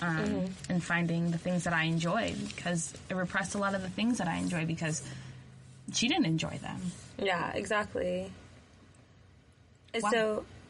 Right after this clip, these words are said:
Speaker 2: why? So it begs, like, it begs the question of, like, I, I think it's a societal thing. It's a, but it's also, like, a very deeply personal thing. I think,
Speaker 1: Yes.
Speaker 2: like, for me,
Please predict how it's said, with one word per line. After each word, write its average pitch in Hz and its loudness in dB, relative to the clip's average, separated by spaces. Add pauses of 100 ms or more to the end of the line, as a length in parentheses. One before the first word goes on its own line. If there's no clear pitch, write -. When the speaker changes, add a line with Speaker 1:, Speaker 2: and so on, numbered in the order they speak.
(160)
Speaker 2:
why? 196 0
So 233 4
it 214 2
begs, 226 2
like, 202 0
it 202 2
begs 196 2
the 202 0
question 196 0
of, 180 0
like, 175 -2 (460)
I, 220 4 (120)
I 220 4
think 233 2
it's 269 4
a 269 4
societal 190 0
thing. 180 0
It's 190 0
a, 196 2 (440)
but 214 6
it's 220 6
also, 254 6
like, 269 6
a 233 4
very 208 4
deeply 185 0
personal 170 0
thing. 170 -2
I 175 2
think, 196 0
Speaker 1:
Yes. 175 -2 (120)
Speaker 2:
like, 185 4
for 202 2
me, 190 2